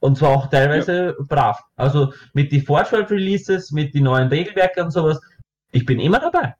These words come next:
Speaker 1: Aber davor habe ich nicht eine einzige Box original gekauft. Also das,
Speaker 2: Also ich finde
Speaker 1: das,
Speaker 2: schon,
Speaker 1: das
Speaker 2: seit, gerade seit der neuen Edition haben die sehr, sehr viel richtig gemacht. Auch für
Speaker 1: Genau.
Speaker 2: Mittelhand, das muss man schon
Speaker 1: Und,
Speaker 2: sagen.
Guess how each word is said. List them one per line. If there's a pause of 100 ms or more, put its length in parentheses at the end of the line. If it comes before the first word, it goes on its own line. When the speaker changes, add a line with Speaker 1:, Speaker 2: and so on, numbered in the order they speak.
(600)
Speaker 1:
Aber
davor
habe
ich
nicht
eine
einzige
Box
original
gekauft. (1000)
Also
das,
Speaker 2:
Also
ich
finde
Speaker 1:
das,
Speaker 2:
schon,
Speaker 1:
das
Speaker 2:
seit, (280)
gerade
seit
der
neuen
Edition
haben
die
sehr,
sehr
viel
richtig
gemacht.
Auch
für
Speaker 1:
Genau.
Speaker 2:
Mittelhand,
das
muss
man
schon
Speaker 1:
Und,
Speaker 2:
sagen.